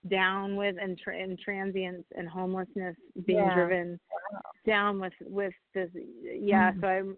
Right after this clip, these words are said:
Speaker 1: and drug use up. So I would anticipate that there would be more of that going on too. And bottle caps, but it's the small, small, small particles that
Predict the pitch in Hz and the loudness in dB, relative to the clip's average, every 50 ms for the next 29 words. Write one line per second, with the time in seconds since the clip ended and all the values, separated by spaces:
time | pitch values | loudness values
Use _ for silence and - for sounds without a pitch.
0 | _ - 196 202 190 - 190 185 185 180 196 185 175 - - - - 185 175 175 | _ -8 -8 -6 -4 -4 -2 -4 -2 -2 -2 -2 -4 -4 -6 -4 -2 0 0 -2
1 | - _ _ - - - - - _ _ _ - 226 220 214 208 208 208 208 208 | -4 _ _ -20 -20 -20 -20 -20 _ _ _ 0 2 4 4 4 4 2 0 -2
2 | 208 208 190 185 - _ _ - 202 208 202 196 208 202 - _ - 214 202 190 | -4 -6 -8 -10 -16 _ _ -16 -14 -14 -12 -12 -14 -14 -14 _ -8 -6 -6 -6
3 | - 190 180 196 190 190 185 175 190 180 175 175 175 180 185 180 175 175 180 180 | -8 -10 -8 -6 -6 -6 -6 -8 -8 -10 -8 -8 -8 -8 -8 -8 -6 -6 -6 -6
4 | 175 - - _ _ _ _ _ _ - 180 170 180 175 190 185 185 196 185 202 | -8 -8 -12 _ _ _ _ _ _ -4 -4 -4 0 2 4 6 6 4 2 0
5 | - 214 202 196 196 185 180 175 175 175 175 175 - - - 240 226 202 185 185 | -4 -6 -4 -4 -6 -8 -10 -10 -10 -10 -12 -14 -14 -8 -4 -2 0 0 0 -2
6 | 185 185 - - 233 262 262 269 269 269 262 - _ _ _ _ _ _ _ _ | -4 -6 -6 -2 0 0 2 2 0 -2 -6 -8 _ _ _ _ _ _ _ _
7 | _ _ _ _ - 262 269 262 269 269 262 277 _ - 269 247 247 233 - _ | _ _ _ _ 0 2 2 2 2 0 -4 -8 _ -8 -6 -6 -4 -6 -8 _
8 | _ _ 254 240 262 247 - _ 262 240 _ _ _ _ _ - 240 233 226 233 | _ _ -12 -12 -12 -14 -14 _ -20 -20 _ _ _ _ _ -16 -14 -12 -10 -10
9 | 240 247 247 247 _ - 240 233 226 220 214 - _ - 226 220 220 247 269 - | -10 -10 -12 -14 _ -12 -10 -8 -8 -8 -10 -12 _ -12 -8 -6 -4 -4 -4 -6
10 | - _ - 196 185 175 175 - _ - 156 156 160 175 180 - _ - 190 185 | -8 _ -6 -6 -6 -6 -8 -12 _ -14 -12 -10 -10 -10 -10 -14 _ -14 -4 0
11 | 220 208 202 196 190 | 2 2 2 2 0